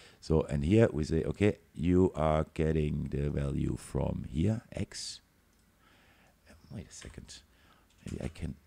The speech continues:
drag and drop it over here, right? Yes, X, better. And another one, X and Y, okay. And now you can see I move quickly, but that guy moves slowly.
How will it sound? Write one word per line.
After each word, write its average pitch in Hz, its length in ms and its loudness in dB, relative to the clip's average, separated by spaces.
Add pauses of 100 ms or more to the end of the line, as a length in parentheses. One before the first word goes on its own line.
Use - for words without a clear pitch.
drag - 200 -8
and 78 100 -2
drop - 220 -6
it - 120 -4
over - 180 -2
here, 71 220 -2
right? 98 260 -8
Yes, - 340 -8 (160)
X, - 380 -12 (380)
better. - 220 -8 (720)
And 52 140 -6
another 80 240 2
one, 90 240 2 (540)
X - 300 -14
and - 160 -8
Y, - 300 -8
okay. 95 400 2 (1080)
And 78 120 2
now 87 140 6
you 90 120 8
can - 160 0
see 76 320 2
I 71 120 0
move 87 260 2
quickly, 110 460 2 (280)
but 73 220 -2
that 85 220 2
guy 80 200 2
moves - 420 0 (280)
slowly. 90 560 6